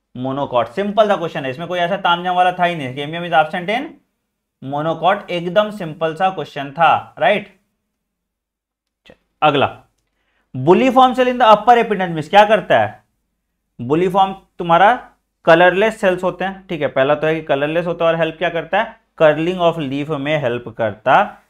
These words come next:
है, तो they are empty, कलरलेस। क्या करता है?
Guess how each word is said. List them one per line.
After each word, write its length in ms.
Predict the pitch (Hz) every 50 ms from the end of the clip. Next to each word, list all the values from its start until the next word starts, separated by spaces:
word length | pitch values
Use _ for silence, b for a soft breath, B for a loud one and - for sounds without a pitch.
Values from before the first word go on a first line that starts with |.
| _ _ _
है, 160 | - 127 117 113
तो 120 | - 120
they 160 | 110 107 127
are 220 | 143 160 160 - 156
empty, 460 | 151 143 156 156 156 160 220 240 247 - _ _ _ _ _ _ _ _ _ _ _ _ _ _ _ _ _ _ _ _ _ _ _ _ _ _ _ _ _ _ _ _ _ _ _ _ _ _ _ _ _ _ _ _ _ _ _ _ _ _ _ _ _ _ _ _ _ _ _ _ -
कलरलेस। 560 | 139 135 131 131 131 113 110 107 101 101 -
क्या 140 | - 156 156
करता 380 | 156 170 160 156 160 196 233
है? 200 | 254 - - -